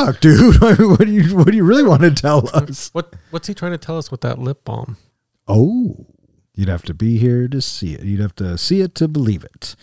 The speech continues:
Speaker 1: Um, yeah.
Speaker 2: This
Speaker 1: So, and, and, you know,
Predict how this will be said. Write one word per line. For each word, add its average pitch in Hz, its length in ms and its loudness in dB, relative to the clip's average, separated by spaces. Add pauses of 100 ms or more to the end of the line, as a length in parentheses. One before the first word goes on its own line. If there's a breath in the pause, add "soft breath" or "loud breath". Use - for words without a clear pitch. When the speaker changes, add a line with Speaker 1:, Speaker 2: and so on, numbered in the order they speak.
(520 soft breath)
Speaker 1:
Um, 131 460 2 (180)
yeah. 247 260 0
Speaker 2:
This 117 100 -2
Speaker 1:
So, 165 320 4
and, 160 400 2 (220)
and, 147 400 -2 (160)
you 175 120 0
know, 127 280 2